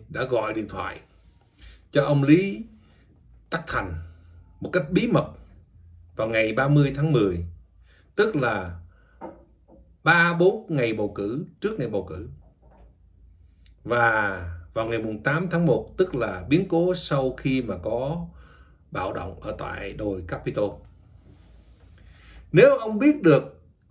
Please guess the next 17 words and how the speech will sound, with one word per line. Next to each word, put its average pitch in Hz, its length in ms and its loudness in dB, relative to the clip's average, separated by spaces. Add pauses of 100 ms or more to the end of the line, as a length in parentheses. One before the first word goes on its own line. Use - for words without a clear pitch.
chuyện 131 300 -2
mà 127 80 2
ông, 160 520 0
ờ, 143 200 4
Mark 160 300 2
Milley 147 440 6
bí 233 240 4
mật - 240 2 (1160)
tương 220 280 4
tác 208 320 -2
với, 202 340 2
ờ, 151 300 2
đồng 123 300 -2
cấp 202 260 -2 (120)
là 107 340 -4
ông 143 200 2
Lý 208 480 4